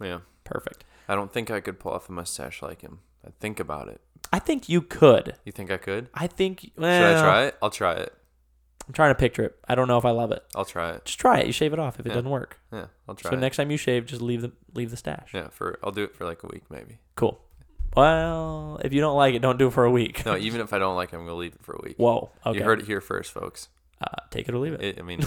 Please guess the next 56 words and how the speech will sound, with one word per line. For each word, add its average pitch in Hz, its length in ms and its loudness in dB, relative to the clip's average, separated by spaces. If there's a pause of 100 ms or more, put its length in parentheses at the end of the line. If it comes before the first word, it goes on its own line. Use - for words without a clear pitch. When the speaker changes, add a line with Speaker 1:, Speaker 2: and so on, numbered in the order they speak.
(140)
Speaker 1:
yeah, 98 140 -2
take 92 280 -6
it 90 40 -10
or 90 80 -10
leave 90 180 -8
it. 85 100 -12
Doesn't 87 220 -8
Speaker 2:
<laughs> - 0 -
Uh, - 60 0
Speaker 1:
matter. 87 240 -4 (440)
Speaker 2:
next 131 200 0
game, 139 160 -2
go 131 80 -2
ahead. 135 200 -4 (640)
Speaker 1:
Uh, 104 300 -2
the 101 200 -12
next 139 320 -8
game 92 420 -10 (760)
was 107 420 -4
the, 104 400 -6
uh, 95 360 -2 (480)
Raiders 110 580 -2
in 95 180 -10
Minnesota. 139 640 0 (320)
Minnesota's 90 520 -6
my 85 140 -10
team. 110 540 -6 (220)
Speaker 2:
Oh, 139 60 4
yeah, 123 160 4
so 123 140 0
that's 123 120 0
why 127 80 4
it's 123 80 -2
coming 131 200 2
up, 127 120 2
'cause 139 140 0
the 135 80 -2
Dolphins 135 360 6
are 131 60 2
next 131 240 0
on 131 100 2
my 139 140 6
list. 120 220 2
I - 40 2
was 117 80 -2
like, 113 100 -6
"Wait, 117 120 -2
what?" 160 400 0 (260)
Speaker 1:
<laughs> 175 360 0
Speaker 2:
But 139 280 6
because 123 260 0
E 127 80 6
S 120 100 4
P 123 160 -4
N 113 160 -4
puts - 380 -6